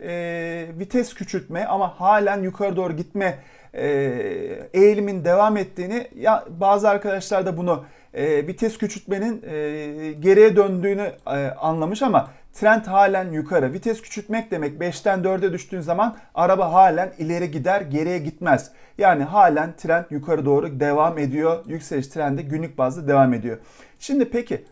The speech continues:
aylık ve haftalık duruma baktığımızda durum nasıl diye, e, incelersek, özellikle aylık grafikte arkadaşlar, e, yükseliş trendinin tüm gücüyle devam ettiğini gözlemliyoruz. Yine Kasım ayında, e, şu an için çok güçlü, e, başlamasak da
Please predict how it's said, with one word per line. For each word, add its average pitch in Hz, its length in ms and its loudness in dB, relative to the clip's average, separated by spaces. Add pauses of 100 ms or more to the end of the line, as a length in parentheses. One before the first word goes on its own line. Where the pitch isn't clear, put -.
(200)
aylık 220 400 2
ve 240 80 4
haftalık 196 520 0
duruma 214 320 2
baktığımızda 202 560 0
durum 151 200 -4
nasıl 143 300 -6
diye, 143 280 -4
e, 139 140 -6
incelersek, 170 720 -2 (320)
özellikle 214 760 -2
aylık 208 360 0
grafikte 185 400 0
arkadaşlar, 147 560 -4 (160)
e, 139 100 -6 (560)
yükseliş 202 380 -2
trendinin 175 580 -4
tüm 202 180 -4
gücüyle 160 440 -2
devam 170 360 2
ettiğini 143 580 -6 (120)
gözlemliyoruz. 175 920 -2 (300)
Yine 214 220 -4
Kasım 214 360 -4
ayında, 220 520 -2
e, 175 220 -10
şu - 200 -4
an 226 120 2
için 220 200 -6
çok 226 220 -6
güçlü, 220 500 -8
e, 175 200 -10
başlamasak 196 720 -2
da - 160 -6